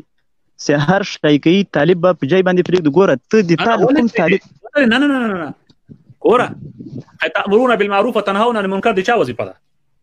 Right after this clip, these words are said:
Speaker 1: مبارزه دې له کوم طالب سره ده؟ زه
Speaker 2: نه، زه تا ته وایم چې استاد ظلم، وحشت، هر څه ځای په ځای خوشي کوي. ولې؟
Speaker 1: خو قاري صاحب، دا ته ولې دا خبره مخکې نه بیایې؟
Speaker 2: پیغمبر صلی الله علیه وسلم څه ته وایي؟ «من رأى منکم منکرا»، څه معنی؟ به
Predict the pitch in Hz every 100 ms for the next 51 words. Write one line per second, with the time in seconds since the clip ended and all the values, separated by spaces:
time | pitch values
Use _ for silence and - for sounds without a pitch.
0 | _ _ - 123 127 139 151 165 190 175
1 | 185 175 151 143 - 120 113 110 135 127
2 | _ _ - _ _ _ _ _ _ _
3 | 131 202 220 240 247 226 240 202 180 226
4 | 214 - 247 226 170 170 214 - 220 180
5 | 196 214 160 190 151 147 160 160 156 95
6 | _ _ - - - - _ _ - -
7 | _ - - _ _ - 190 254 254 233
8 | 214 214 262 269 247 226 208 180 175 165
9 | 196 185 196 196 - 165 147 131 117 107
10 | - _ - 160 180 240 262 247 247 254
11 | 269 220 196 202 202 233 226 233 220 190
12 | 190 220 220 190 - - 208 131 107 139